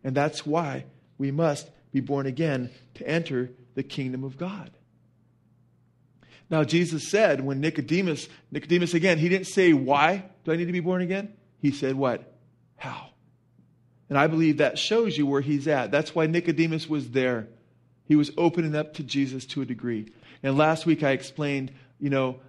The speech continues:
why he seems quite open, so I won't get into that here, although he still needed to open up more because we look at what Jesus says to him through the rest of that chapter, which we looked at last week. Nicodemus was open, but he needed to be opened up more.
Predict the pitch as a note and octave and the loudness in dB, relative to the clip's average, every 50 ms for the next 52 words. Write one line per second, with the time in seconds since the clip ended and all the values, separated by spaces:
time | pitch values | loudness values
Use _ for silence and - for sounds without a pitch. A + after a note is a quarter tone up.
0 | _ - C3+ C3+ C3+ D3 D3+ D3+ D3+ D3 C#3+ C#3 - - F#3 C3+ D3 D3+ D3 - | _ -10 -6 0 2 4 6 6 6 4 2 0 -4 -6 -4 -2 -2 -2 -2 -2
1 | - D#3+ D3+ D3 C#3 - - - - - - - D#3 D3 C3+ C#3+ D3+ D#3+ D#3 - | -2 -2 -2 -2 -4 -8 -12 -14 -16 -8 -2 0 2 2 4 4 2 2 0 -2
2 | C3+ A#2+ B2 B2+ B2 A#2 - C3 C3 C#3 C3+ C3+ C3+ C#3 C3+ C#3+ D3 C#3 C3 C3 | -6 -6 -6 -8 -10 -8 -4 -2 -2 -2 -2 -4 -4 -4 -4 -2 -4 -4 -2 -2
3 | B2+ B2 B2+ - - F#3+ F#3+ E3+ C3 A#2+ A2+ A2+ - - - - - B2 C3+ C3+ | -2 -2 -4 -8 -6 -4 -2 0 0 -2 -4 -6 -12 -18 -16 -4 -2 0 2 2
4 | C#3 C#3 C#3+ D3+ C#3+ - - D#3+ E3 D#3+ D#3+ D#3 D3+ - - D3 D#3+ D#3+ D#3 D#3 | 2 2 0 -2 -4 -4 -4 -2 -2 -2 0 0 0 2 2 2 2 0 -2 -2
5 | D3+ C#3+ - D#3 E3 F#3 F3 D3 C3+ C3+ C3+ C#3+ A#2+ C3+ C3+ C#3 C#3 C#3 C3+ C#3+ | -2 -2 -2 -2 0 2 2 2 0 -2 -4 -6 -6 -4 -4 -4 -4 -4 -2 -2
6 | C#3+ C#3 D3 D#3 D3+ C#3+ C#3+ C#3 - D3+ D#3 D#3+ D#3 - D#3 C#3+ C3 B2 - C3+ | -2 -2 0 -2 -2 -2 -4 -4 -2 -2 -2 -2 -2 -4 -8 -8 -8 -6 -6 -6
7 | B2+ B2+ B2 C3 C#3 C3+ - - C#3 A#2+ - - - D3 C#3+ D#3 D#3 - - B2 | -4 -2 -2 -2 -2 -4 -6 -8 -10 -8 -8 -6 -4 -4 -4 -4 -6 -8 -8 -10
8 | A2 A2 - - - - _ _ _ C3 A#2+ - C3+ C3 B2+ B2 B2+ C#3 A2+ A#2+ | -10 -10 -12 -20 -20 -20 _ _ _ -10 -6 -4 -2 -2 -2 -2 -2 -4 -2 0
9 | B2+ B2 B2 B2 - - D3+ D#3 C#3+ A#2+ - - - - - - - _ _ _ | 0 -2 -2 -4 -6 -2 0 2 2 2 -2 -6 -14 -20 -20 -20 -20 _ _ _
10 | D3 D#3+ E3+ E3 E3+ C#3+ B2+ E3 E3 D#3+ D3+ - - C#3+ C3 A#2+ C#3+ D3+ E3+ E3 | 0 0 2 2 0 0 0 0 0 0 -2 -4 -4 -6 -2 0 2 2 2 0
11 | - C3+ A#2 A2+ B2 A#2+ B2+ C3 C3+ C#3+ C3+ D3 C#3 C3 C#3 C#3+ D#3 C#3+ C#3 C3+ | -2 -6 -4 -4 -2 -2 -2 -2 -4 0 2 4 4 4 2 0 -2 -4 -4 -4
12 | - - C3 C3 C3 B2 A2+ A#2 B2 | -4 -6 -6 -6 -4 -4 -6 -6 -10